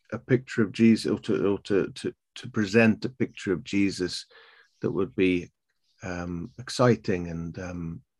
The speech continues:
and quite, maybe quite challenging, but liberating to, to pagan people.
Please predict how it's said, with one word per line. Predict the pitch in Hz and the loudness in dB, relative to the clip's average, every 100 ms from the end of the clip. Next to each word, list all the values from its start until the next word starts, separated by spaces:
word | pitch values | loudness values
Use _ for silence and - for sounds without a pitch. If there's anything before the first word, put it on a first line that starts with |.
| _ - _ - - | _ -20 _ -20 -18
and | 92 | -12
quite, | - - - _ _ _ - | -10 -10 -12 _ _ _ -4
maybe | 110 98 90 | -2 -2 -2
quite | 95 - - | -4 -6 -6
challenging, | 95 92 90 90 85 | -4 -2 -4 -4 -6
but | 85 110 | -4 -2
liberating | 101 87 87 95 82 | 0 0 -2 -6 -6
to, | - 82 - - | -6 -8 -10 -14
to | - | -12
pagan | - 101 90 82 - | -6 -4 -4 -6 -8
people. | 82 - - | -10 -10 -14